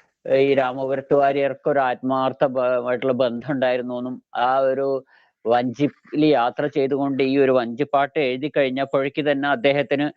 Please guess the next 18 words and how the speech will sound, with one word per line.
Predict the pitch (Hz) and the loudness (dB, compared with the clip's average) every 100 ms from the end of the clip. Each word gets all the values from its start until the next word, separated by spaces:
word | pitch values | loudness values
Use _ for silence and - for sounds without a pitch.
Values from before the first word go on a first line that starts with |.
| - - 117 | -14 -8 -6
അദ്ദേഹത്തിന്റെ | 120 135 139 143 139 147 | 0 -2 0 -2 0 0
ഗൃഹത്തിൽ | 113 131 135 123 139 | 0 2 2 2 0
വേണ്ട | 139 127 127 127 | 0 0 -2 -4
ഐശ്വര്യവും | 135 123 127 - 135 123 143 139 | -2 -2 -4 0 2 4 2 2
ഇതൊക്കെ | 135 139 131 | 0 0 0
മാർത്താണ്ഡവർമ്മ | 123 117 - 127 127 127 127 135 131 | 0 -2 0 -2 0 0 0 -4 -6
കൊണ്ടേ | - 131 131 | -4 -2 0
കൊടുത്തു | 127 127 139 131 | 0 0 2 2
എന്നൊരു | 127 131 127 - | 2 0 0 0
കഥ | 127 143 135 _ 160 | -2 -2 -4 _ 0
കേട്ടിട്ടുണ്ട്. | 131 135 113 113 98 - _ - - - | 0 -2 -2 -2 -4 -10 _ -20 -16 -6
അങ്ങനെ | 110 139 160 180 - _ - _ _ _ _ _ | -2 0 0 -2 -6 _ -20 _ _ _ _ _
ഇവർക്കൊക്കെ | 135 131 156 190 185 | -6 -2 0 0 0
ഈ | 190 175 175 | 0 2 2
ഒരു | 170 165 165 | 2 2 -2
ഭക്തി | 120 131 123 156 | -4 -8 -6 -2
കൊണ്ട് | 143 147 160 | 0 0 0
മാത്രം | 147 131 139 143 | 0 -2 -2 -6